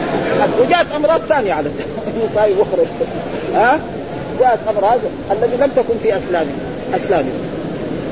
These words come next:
قال: "ولا، فإن ربك غفور رحيم". يعني، ها؟ فإن ربك، يعني، إيه؟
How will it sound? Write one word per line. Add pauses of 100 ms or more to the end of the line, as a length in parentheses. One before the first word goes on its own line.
(300)
قال:
"ولا، (260)
فإن
ربك
غفور (100)
رحيم". (460)
يعني،
ها؟
فإن
ربك،
يعني،
إيه؟